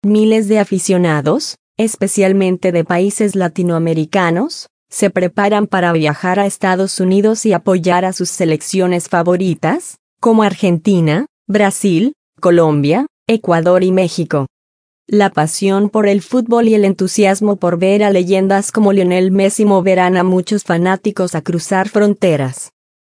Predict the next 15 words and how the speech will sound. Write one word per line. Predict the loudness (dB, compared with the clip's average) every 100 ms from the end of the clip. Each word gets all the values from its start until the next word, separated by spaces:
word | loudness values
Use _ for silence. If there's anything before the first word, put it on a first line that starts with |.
| _
Si | -6 -2 2
bien | 4 4 2
algunos | 2 0 0 0 2
hinchas | 2 2 -2 0
mexicanos | -2 -4 -4 0 0 -2
parecen | -2 0 0 2 2
desencantados | 0 0 -2 0 -2 -2 -2 0 0 -2
por | -2 0
los | 0 2
malos | 2 4 4 2
resultados | 0 -2 0 -2 0 0 2 0 0
recientes | -2 0 0 0 -2 -2
de | -2
su | -4 -4
selección, | -2 -2 -2 -2 0 0